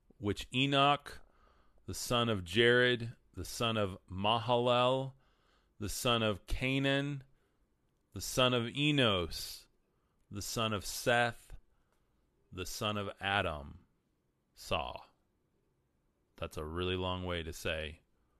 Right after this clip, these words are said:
"This is the vision Enoch saw." "And this is the beginning of the words of wis-,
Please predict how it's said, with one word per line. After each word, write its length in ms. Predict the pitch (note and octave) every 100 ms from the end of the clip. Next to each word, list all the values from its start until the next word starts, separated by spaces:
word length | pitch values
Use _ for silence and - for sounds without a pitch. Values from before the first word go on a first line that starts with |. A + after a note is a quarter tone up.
| _ -
"This 180 | E2+
is 100 | F2
the 80 | F2+
vision 380 | E2+ E2 D#2+ D#2
Enoch 400 | D#2+ D2+ D#2+ -
saw." 300 | - - - _ _ _ _ _ _ _ _ _ _ _ _ _ _ _ - - -
"And 180 | A2 B2
this 220 | D#3+ -
is 140 | D3+ A#2
the 80 | A2+
beginning 520 | A2+ G2 C3+ C#3+ C3+
of 140 | A2+
the 100 | G2+
words 720 | G#2 F#2+ A2+ C#3 D#3+ D3+ G#2+ G#2+
of 200 | G2 F#2
wis-, 420 | G2 F#2+ -